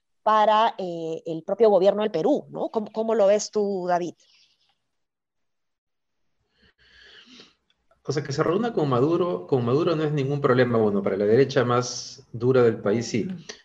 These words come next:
Speaker 2: pero en realidad, o sea, no hay ningún problema con que se reúna. Es rarísimo, o,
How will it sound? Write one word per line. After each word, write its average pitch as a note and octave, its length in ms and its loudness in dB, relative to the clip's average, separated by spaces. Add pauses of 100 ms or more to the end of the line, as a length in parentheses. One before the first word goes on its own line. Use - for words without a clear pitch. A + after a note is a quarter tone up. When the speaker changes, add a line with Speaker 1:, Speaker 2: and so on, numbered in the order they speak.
(360)
Speaker 2:
pero A2+ 180 0
en G#2 40 -4
realidad, A2 520 0 (280)
o A2 80 -8
sea, G2+ 260 -6
no B2 80 -2
hay B2+ 60 2
ningún B2 160 -2
problema A#2+ 220 4
con A#2 80 -2
que G#2 80 -2
se G#2 100 -2
reúna. G#2 340 0
Es C3+ 140 2
rarísimo, B2+ 760 2
o, F#2+ 360 -8